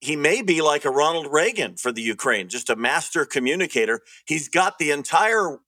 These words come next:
free world behind him. He just got fourteen billion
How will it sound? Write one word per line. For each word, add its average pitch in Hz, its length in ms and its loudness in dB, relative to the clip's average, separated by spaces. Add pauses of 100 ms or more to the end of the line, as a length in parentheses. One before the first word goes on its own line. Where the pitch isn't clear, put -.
(200)
free 202 400 0
world 160 480 2
behind 127 440 0
him. 92 240 -6 (360)
He 147 120 -2
just 180 320 0
got 165 220 4
fourteen 170 680 -2
billion 147 580 2